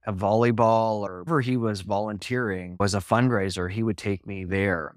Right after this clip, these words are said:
but he'd also take me to the A A meetings, and I'd hear him share his story from an early age. And it, it truly is amazing to see what a smile or a story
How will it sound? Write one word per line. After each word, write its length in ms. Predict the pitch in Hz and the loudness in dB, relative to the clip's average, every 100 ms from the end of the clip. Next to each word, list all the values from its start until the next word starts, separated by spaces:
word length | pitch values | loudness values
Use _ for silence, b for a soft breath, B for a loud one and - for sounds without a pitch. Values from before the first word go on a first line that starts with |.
| _ | _
but 140 | 107 117 | -2 2
he'd 120 | 120 | 2
also 220 | 123 139 | 2 -2
take 220 | 131 127 | -6 -4
me 80 | 131 | -2
to 60 | 123 | -2
the 160 | 120 | 0
A 260 | 123 120 127 | 2 2 0
A 40 | |
meetings, 440 | 147 104 - 95 - | -2 -4 -8 -12 -8
and 100 | 98 | -6
I'd 120 | 95 | -4
hear 220 | 117 127 | -2 -2
him 100 | 127 | -2
share 320 | 101 101 92 | -2 -2 -2
his 120 | 92 - | -4 -6
story 320 | 95 90 87 | -8 -6 -8
from 200 | - 87 | -8 -4
an 120 | 85 | -2
early 340 | 87 85 85 | 0 0 0
age. 400 | 85 87 85 82 - _ _ _ _ _ _ _ - | -2 -4 -6 -10 -14 _ _ _ _ _ _ _ 2
And 160 | 127 | 4
it, 120 | 127 | 4
it 280 | 156 143 151 | 2 0 0
truly 360 | - 156 151 127 | 0 2 4 4
is 120 | 113 | 2
amazing 580 | 107 101 123 139 110 185 | 0 0 0 -2 -4 -6
to 120 | 107 | -8
see 500 | - - 107 104 104 | -8 -4 -2 -2 -4
what 200 | 95 98 | -2 -2
a 80 | 98 | -2
smile 840 | 101 - 107 107 113 117 113 110 - | -6 -6 0 0 2 0 0 -2 -6
or 320 | - 95 92 - | -6 -4 -6 -8
a 80 | |
story 840 | - - - 113 113 101 92 92 | -10 -10 -4 -2 0 -2 -4 -8